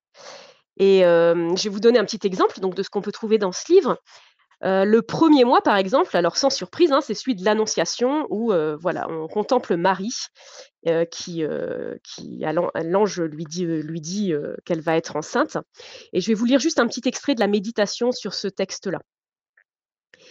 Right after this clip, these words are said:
Alors, « Ainsi prononçons sans peur le oui à cette annonce qu'un être nouveau grandit en nous, nous laissant envelopper de la toute-puissance de Dieu à l'image de Marie. Face à tous les troubles,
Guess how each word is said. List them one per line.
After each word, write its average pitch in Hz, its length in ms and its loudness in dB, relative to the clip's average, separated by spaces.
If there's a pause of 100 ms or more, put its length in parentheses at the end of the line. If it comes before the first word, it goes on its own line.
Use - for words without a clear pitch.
(680)
Alors, « 185 400 0
Ainsi 311 400 4
prononçons 359 440 2
sans - 200 2
peur 302 220 4
le 233 100 4
oui 233 260 2 (200)
à 202 80 2
cette 220 240 0
annonce 262 400 0
qu'un 196 160 0
être 208 300 -2
nouveau 240 480 0
grandit 202 420 -2
en 190 120 0
nous, 170 180 -6 (680)
nous 220 180 2
laissant 285 400 2
envelopper 277 540 2
de 240 100 -2
la 208 100 2
toute-puissance 277 840 -4
de 214 140 -4
Dieu 180 300 -6 (100)
à 202 100 2
l'image 185 420 0
de 175 100 -6
Marie. 180 480 -6 (640)
Face - 280 -2
à 226 60 2
tous - 220 0
les 302 100 6
troubles, 196 540 -2